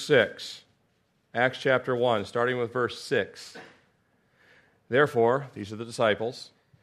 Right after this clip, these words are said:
"when they had come together, they asked him," him being Jesus, remember, Jesus is just about to ascend back into heaven,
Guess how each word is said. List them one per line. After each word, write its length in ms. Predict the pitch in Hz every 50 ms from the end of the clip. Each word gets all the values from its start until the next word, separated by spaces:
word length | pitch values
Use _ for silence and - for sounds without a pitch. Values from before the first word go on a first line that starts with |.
| _ _ _ _ _ _
"when 160 | - 127 120 120
they 140 | 131 131
had 160 | 127 131 131 -
come 240 | 160 156 165 175
together, 340 | 170 160 139 139 143 139 139
they 180 | 131 135 131 131
asked 400 | - 127 139 143 147 139 - -
him," 340 | - 143 131 131 147 165 143
him 240 | 123 127 131 135
being 260 | 123 127 123 120 110 104
Jesus, 640 | 95 104 117 113 98 95 107 123 135 - - - - _ _ _
remember, 200 | - 104 104 104
Jesus 400 | 101 107 120 123 117 117 110 -
is 140 | 110 101 87
just 340 | - - 139 147 143 - -
about 300 | 135 135 135 135 131 -
to 100 | - 123
ascend 420 | 107 - - - 131 127 127 131
back 300 | 113 117 113 113 113 -
into 180 | 120 117 110 113
heaven, 380 | 104 110 107 85 90 82 78